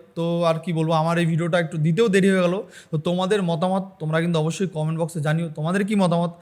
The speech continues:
আমার কথার সঙ্গে তোমরা কতটা মিল, তোমাদের আমার কথায় মিল না থাকে, তোমরা, আমার যদি কোনো কথায় ভুল হয়ে থাকে,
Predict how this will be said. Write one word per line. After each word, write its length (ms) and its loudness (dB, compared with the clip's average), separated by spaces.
আমার 240 6
কথার 200 0
সঙ্গে 220 -4
তোমরা 300 2
কতটা 300 0
মিল, 260 -2
তোমাদের 340 -2
আমার 280 0
কথায় 220 2
মিল 260 2
না 100 4
থাকে, 180 2
তোমরা, 320 -4
আমার 240 -2
যদি 180 -6
কোনো 180 -12
কথায় 240 -6
ভুল 260 -2
হয়ে 160 -2
থাকে, 300 -8